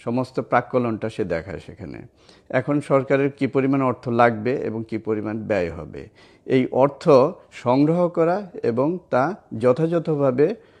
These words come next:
আহ, ব্যবহার করে প্রতিষ্ঠানের জন্য, সেটা যদি, আহ, আহ,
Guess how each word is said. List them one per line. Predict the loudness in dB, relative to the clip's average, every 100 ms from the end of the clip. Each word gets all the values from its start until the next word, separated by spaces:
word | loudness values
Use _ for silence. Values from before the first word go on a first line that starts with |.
| _ _ _ -8
আহ, | 0 4 4 4
ব্যবহার | 6 6 6 6
করে | 4 0 2 0 -2 -14 -6
প্রতিষ্ঠানের | -4 -2 -4 -2 0 2
জন্য, | 0 -2 0 -2 -4 -10 _ _ _ _
সেটা | -4 0 4 6 4 2
যদি, | -2 -2 -2
আহ, | -2 -4 -2 -2 -2 -6 -10 -6
আহ, | -6